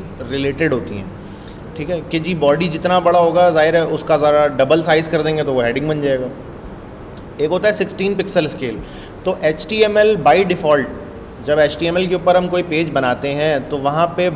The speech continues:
बॉडी का जो साइज़ होता है फ़ॉन्ट का वो सिक्सटीन पिक्सल फॉलो करता है by default।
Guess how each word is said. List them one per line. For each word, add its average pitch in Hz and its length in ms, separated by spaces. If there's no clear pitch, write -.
बॉडी 143 360
का 190 200
जो 180 180
साइज़ 175 360
होता 147 200
है 151 540
फ़ॉन्ट 156 400
का 160 180
वो 165 80
सिक्सटीन 190 460
पिक्सल 185 320
फॉलो 147 280
करता 131 280
है 160 140
by 127 180
default। 101 460